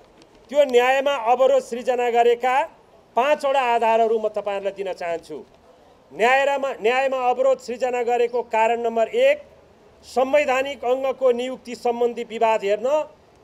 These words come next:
एघार महिनासम्म उहाँले सुनवाई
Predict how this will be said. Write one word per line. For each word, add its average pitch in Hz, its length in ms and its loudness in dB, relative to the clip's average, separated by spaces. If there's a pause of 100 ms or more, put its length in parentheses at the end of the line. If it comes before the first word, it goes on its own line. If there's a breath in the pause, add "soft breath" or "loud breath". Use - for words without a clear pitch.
एघार 285 480 2
महिनासम्म 254 680 0 (640)
उहाँले 277 600 2 (300)
सुनवाई 277 640 0